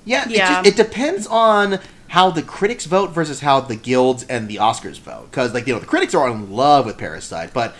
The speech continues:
Speaker 1: so far Parasite hasn't really completely cracked through with the guilds, you know? 'Cause, uh, nineteen seventeen swooped in for Best Picture and Director, so,
Speaker 2: Hmm.
Speaker 1: uh, at the Golden Globes.
Speaker 2: We'll have to see then.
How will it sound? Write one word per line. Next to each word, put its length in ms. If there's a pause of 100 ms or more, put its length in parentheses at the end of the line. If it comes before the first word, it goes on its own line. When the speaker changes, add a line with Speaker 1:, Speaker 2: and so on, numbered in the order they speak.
(280)
Speaker 1:
so 160
far 160
Parasite 340
hasn't 320
really 460 (760)
completely 360
cracked 300
through 360
with 220
the 60
guilds, 640 (200)
you 120
know? 260
'Cause, 160
uh, 100
nineteen 220
seventeen 340
swooped 340
in 140
for 160
Best 220
Picture 200
and 80
Director, 460 (140)
so, 400
Speaker 2:
Hmm. 100
Speaker 1:
uh, 140
at 80
the 80
Golden 180
Globes. 460 (280)
Speaker 2:
We'll 120
have 60
to 40
see 220
then. 260